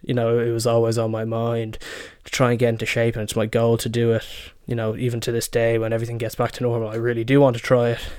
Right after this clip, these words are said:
and see what it's all about, you know, just as a new skill to have and as a new trait, just to break the cycle of constantly playing rugby and soccer all the time. Um, I think it would be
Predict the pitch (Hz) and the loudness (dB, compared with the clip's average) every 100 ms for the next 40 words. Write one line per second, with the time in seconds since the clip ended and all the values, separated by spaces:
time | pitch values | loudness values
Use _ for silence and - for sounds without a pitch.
0 | - - - 123 117 113 - 131 120 117 | -14 -14 -4 -2 0 0 2 4 4 2
1 | 135 120 120 127 120 - - - - - | 2 2 2 2 2 -4 -10 -12 -14 -20
2 | - _ - 127 117 117 123 123 113 107 | -20 _ 0 2 4 2 0 0 -2 0
3 | 113 113 110 - - 143 113 110 120 117 | 0 0 -2 -2 0 2 2 2 0 2
4 | 113 113 110 117 113 - 123 113 - - | 2 -2 -2 -2 -2 0 2 0 -4 -18
5 | - - 123 - 117 113 - - 117 113 | -12 -6 -4 -2 0 -2 0 0 0 0
6 | 113 - 117 113 117 113 110 113 113 117 | -4 -4 -4 -4 -4 -6 -2 -2 0 -2
7 | 117 117 110 107 117 117 120 113 113 - | -2 -4 -6 -4 -4 -2 -2 -2 -4 -4
8 | 120 110 - - - - - _ - 120 | -2 -2 -6 -18 -20 -20 -20 _ -8 -6
9 | 113 110 110 107 120 117 113 107 | -4 -6 -6 -2 0 0 -2 -6